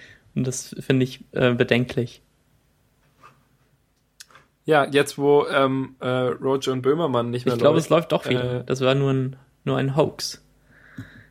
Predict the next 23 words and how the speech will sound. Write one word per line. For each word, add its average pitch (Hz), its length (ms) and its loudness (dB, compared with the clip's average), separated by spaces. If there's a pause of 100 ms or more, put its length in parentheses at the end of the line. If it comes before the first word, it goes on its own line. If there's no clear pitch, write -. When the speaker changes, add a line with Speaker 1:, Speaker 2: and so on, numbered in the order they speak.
(280)
Speaker 2:
Was? 180 500 2 (1700)
Speaker 1:
Ja. 139 180 4
Speaker 2:
Ähm, 135 280 -2 (400)
jetzt, 139 200 2
wo 165 80 2
das 156 180 2
nicht 151 140 -2
mehr 147 120 -2
Speaker 1:
Erstmal 135 200 8
Speaker 2:
läuft. 131 120 2
Speaker 1:
googeln. 143 360 4 (1120)
Speaker 2:
<laughs> - 380 0
Böhmermann. 127 1300 0 (2750)
Wo, 127 120 2
ich 139 340 -2
weiß 139 240 2
jetzt 131 180 -2
überhaupt 139 280 2
nicht, 131 140 -4
wo 139 120 0
man 143 140 2
da 135 140 6
überhaupt 127 380 2